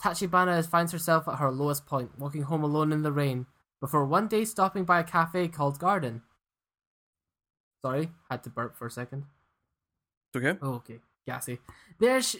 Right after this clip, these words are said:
Speaker 1: there she has a fated encounter with the manager, Masami Kondo, who brings her a free coffee and charms her with a little magic trick, and that's, and that was it.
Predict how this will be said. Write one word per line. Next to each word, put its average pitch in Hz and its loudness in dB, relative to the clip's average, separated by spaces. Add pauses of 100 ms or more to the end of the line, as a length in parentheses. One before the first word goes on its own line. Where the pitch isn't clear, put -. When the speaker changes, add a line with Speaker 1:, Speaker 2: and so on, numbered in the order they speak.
Speaker 1:
there 233 0
she 165 -2
has 160 4
a 147 0
fated 185 -2
encounter 147 2
with 147 -2
the 131 -2
manager, 147 0 (260)
Masami 139 2
Kondo, 147 0
who 143 0
brings 170 -2
her 175 2
a 139 2
free 302 -4
coffee 180 0 (280)
and 170 0
charms 214 0
her 180 0
with 147 -2
a 151 2
little 175 0
magic 190 0
trick, - -6
and 143 -4
that's, 170 -4 (200)
and 147 2
that 185 2
was 202 -4
it. 247 -2